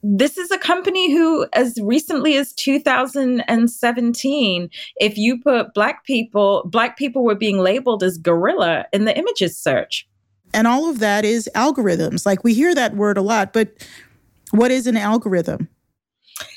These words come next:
Speaker 1: So an algorithm is the brain of a machine.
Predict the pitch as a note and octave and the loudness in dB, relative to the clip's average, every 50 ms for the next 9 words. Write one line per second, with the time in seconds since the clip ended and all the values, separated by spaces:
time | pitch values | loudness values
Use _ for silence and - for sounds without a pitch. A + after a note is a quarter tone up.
0 | - - - - - C#4+ C4+ C#4+ C#4+ - - B3+ C#4+ G4 G4 A#4+ A4 A4+ G#4+ F4+ | -20 -16 -12 -4 0 2 2 2 2 0 0 0 -2 -2 -2 -2 -4 -4 -2 0
1 | C4 A3 G3 F#3+ F#3 - - F3+ E3+ D#3+ - E3 E3 E3+ F3 F3+ F3+ F#3 F3+ F3+ | 0 0 0 0 -2 0 0 0 0 0 0 0 2 2 2 0 0 -2 -2 -2
2 | E3+ E3 F3 D#3+ D#3+ E3 D#3 D3+ - - - D#3+ D3 A#2+ A#2 F2 D2+ D#2 - | -2 -2 0 0 0 0 0 -2 -2 -2 -2 -2 -2 -4 -4 -6 -6 -8 -10